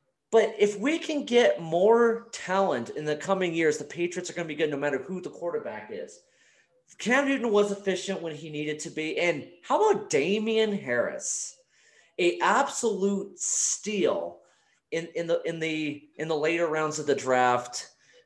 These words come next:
Replace Sony Michel, and I don't notice a difference because, because Damian Harris has been a very, very solid addition for this Patriots team. He's taken the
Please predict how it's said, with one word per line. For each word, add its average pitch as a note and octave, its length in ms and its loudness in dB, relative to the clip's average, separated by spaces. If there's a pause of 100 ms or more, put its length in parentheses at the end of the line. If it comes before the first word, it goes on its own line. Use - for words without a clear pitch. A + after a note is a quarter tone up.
Replace G3+ 520 4
Sony G#3 240 6
Michel, E3+ 460 6
and D#3+ 160 4
I D#3+ 160 6
don't D#3+ 320 2
notice D3+ 320 4
a C3 60 -4
difference C3 380 0
because, - 520 -4 (960)
because F3+ 560 4
Damian G3+ 380 6
Harris E3+ 520 6
has D#3 320 4
been D3+ 520 2 (300)
a D3 300 4
very, F3 680 6 (160)
very D#3 840 4
solid C#3 840 4 (160)
addition C3+ 720 0 (440)
for D3+ 640 6
this C3+ 180 4
Patriots D3 500 -2
team. F3+ 240 -2
He's D3+ 220 -6
taken D#3 320 -4
the C3 180 -2